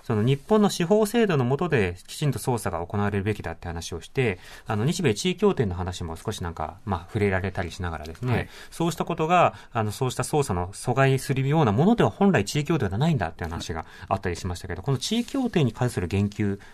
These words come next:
Speaker 1: あるいはその触れている部分についてはどうお感じになりますか？
Speaker 2: えーと、二つありまして、
Speaker 1: はい。
Speaker 2: どうも今回の事件を契機として、やっぱり軍属という形での、いわゆるその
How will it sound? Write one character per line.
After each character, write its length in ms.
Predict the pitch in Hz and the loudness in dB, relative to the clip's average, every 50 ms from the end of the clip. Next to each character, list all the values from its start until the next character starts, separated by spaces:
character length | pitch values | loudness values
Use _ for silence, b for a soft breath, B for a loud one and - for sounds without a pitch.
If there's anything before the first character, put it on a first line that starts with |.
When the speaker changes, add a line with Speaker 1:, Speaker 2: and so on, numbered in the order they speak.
| B | B
Speaker 1:
あ 100 | B 131 | B 2
る 40 | 131 | 2
い 40 | 120 | 2
は 40 | 101 | 0
そ 120 | - - 87 | 0 -2 -4
の 80 | 87 | -6
触 200 | 87 - - - | -6 -8 -4 -2
れ 80 | 110 107 | -2 0
て 100 | - 107 | 0 0
い 20 | |
る 60 | 101 | 0
部 100 | 101 107 | 0 0
分 100 | 98 95 | 0 0
に 100 | 80 78 | -2 -4
つ 60 | - 95 | -6 -8
い 60 | 85 | -8
て 60 | - | -6
は 40 | 82 | -4
ど 100 | 110 110 | -2 -2
う 20 | 98 | -2
お 20 | |
感 200 | 92 - 80 78 | -4 -6 -8 -10
じ 80 | 76 76 | -10 -10
に 60 | 73 | -10
な 60 | 76 | -12
り 80 | 76 73 | -12 -12
ま 120 | 76 76 | -14 -14
す 100 | - - | -16 -12
か？ 220 | - 95 101 123 - b b b b b b b b - | -8 -8 -8 -8 -10 b b b b b b b b -10
Speaker 2:
え 180 | 85 82 80 80 | -8 -6 -6 -8
ー 120 | - - | -8 -12
と、 40 | - | -16
二 260 | - - - 107 107 | -16 -8 -6 -4 -4
つ 120 | - - 120 | -2 -2 -2
あ 60 | 110 | 0
り 100 | 107 110 | 0 0
ま 100 | 110 101 | 0 0
し 140 | 90 - - | -2 -6 -6
て、 160 | - - 85 | -4 0 2
Speaker 1:
は 180 | 107 110 101 95 | 2 2 2 2
い。 120 | 85 85 B B B B B B B B B B - - - | 0 -4 B B B B B B B B B B -20 -8 -4
Speaker 2:
ど 200 | 165 127 202 214 | 0 2 4 4
う 40 | 196 | 6
も 140 | 139 110 - | 4 4 2
今 240 | - 170 175 160 143 | 2 2 4 4 4
回 160 | - 95 85 | 4 2 2
の 80 | 87 | 2
事 100 | 85 98 | 0 0
件 260 | 92 - 98 85 80 76 | 0 2 2 2 2 2
を 60 | 73 | 0
契 260 | - 101 95 85 76 | 0 0 0 0 0
機 200 | - - - - | -2 -6 -12 -12
と 80 | - - | -12 -12
し 80 | - | -10
て、 320 | - - 101 87 80 87 - | -4 -2 0 0 0 -2 -4
や 80 | 98 | -6
っ 20 | 92 | -4
ぱ 140 | - - | -2 -2
り 80 | 101 87 | -2 0
軍 260 | 82 90 101 110 110 | 2 4 6 6 6
属 260 | 107 117 110 - - | 6 4 0 -4 -6
と 120 | - - 110 | -4 -2 0
い 120 | 104 104 101 | 2 2 2
う 20 | |
形 340 | 98 101 95 107 101 - - | 0 0 0 -2 -2 -4 -2
で 120 | 101 98 90 | -2 0 0
の、 80 | 82 | 0
い 100 | 80 78 | 0 0
わ 60 | 82 | 0
ゆ 60 | 82 80 | 0 0
る 40 | 76 | -2
そ 100 | - 76 | -2 -4
の 120 | 78 76 | -4 -4